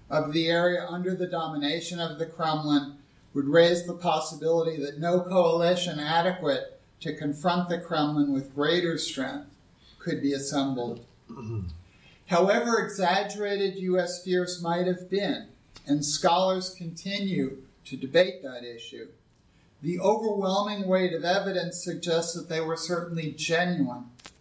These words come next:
The president and his advisors felt real apprehension, concludes historian Melvin Leffler. They feared not a Soviet attack,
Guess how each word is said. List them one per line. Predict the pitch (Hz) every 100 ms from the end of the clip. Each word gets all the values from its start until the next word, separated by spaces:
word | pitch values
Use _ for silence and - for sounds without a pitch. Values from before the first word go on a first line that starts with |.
| - _ _ - -
The | 143
president | - 185 196 208 208 208 -
and | 175 180
his | 180 180
advisors | 185 170 165 170 165 170 165 -
felt | 170 156 156 - - _ _ -
real | 135 180 202
apprehension, | 185 180 180 160 160 196 - - 123 - - - - - -
concludes | 143 139 165 156 139 -
historian | 151 - 170 151 156 156 147
Melvin | 143 139 139 143
Leffler. | 143 156 - 139 135 123 - - - _ - -
They | 151
feared | 156 202 190 180
not | 185 185
a |
Soviet | - 202 180 160 151
attack, | 143 - 185 196 202